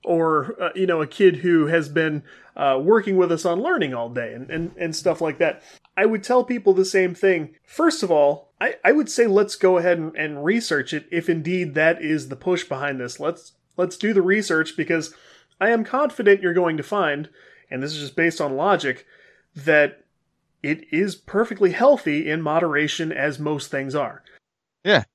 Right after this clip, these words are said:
Speaker 1: Because we, we have been informally watching this since nineteen seventy-two or so. The jury's not out. We know how it impacts you. If you're healthy with it, you're fine. And if you're not,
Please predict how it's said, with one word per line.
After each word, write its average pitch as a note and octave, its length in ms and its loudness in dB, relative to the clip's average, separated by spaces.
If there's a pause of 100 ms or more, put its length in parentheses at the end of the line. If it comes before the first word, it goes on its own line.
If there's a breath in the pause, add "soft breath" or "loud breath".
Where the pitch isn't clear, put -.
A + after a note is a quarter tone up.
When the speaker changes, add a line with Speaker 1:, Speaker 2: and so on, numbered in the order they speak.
(160)
Speaker 1:
Because G3+ 320 -4
we, B3 240 -2
we G#3+ 180 0
have B3+ 360 -2
been F3 220 4
informally E3+ 680 2
watching C#3 460 0
this C3+ 180 -6
since - 540 -8
nineteen C#3+ 500 -4
seventy-two D#3 640 -2
or A#2+ 140 -4
so. - 480 -6
The F#3+ 420 2
jury's G3+ 420 0
not G3 200 4
out. D3 220 2
We F3 160 2
know F#3+ 240 6
how F3 220 4
it E3+ 80 4
impacts F3 500 0
you. E3 140 -2
If D3 160 -2
you're D#3 120 -2
healthy F3+ 380 0
with D#3 200 -2
it, E3+ 120 -4
you're D#3 120 -4
fine. C#3+ 400 -4
And D#3 100 -6
if - 140 -8
you're E3 80 -2
not, D3 380 -2